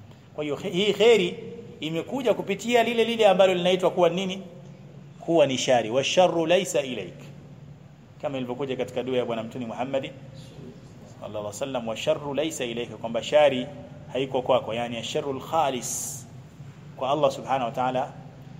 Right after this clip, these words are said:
hakuna shari iliyotakata hivyo, haina hata punje ya kheri.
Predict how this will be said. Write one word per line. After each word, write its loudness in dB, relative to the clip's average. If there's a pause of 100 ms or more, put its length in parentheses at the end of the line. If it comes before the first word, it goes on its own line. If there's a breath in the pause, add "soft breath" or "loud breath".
(120)
hakuna -4
shari 4
iliyotakata 4
hivyo, 0 (340)
haina 2
hata 2
punje -2
ya 4
kheri. -4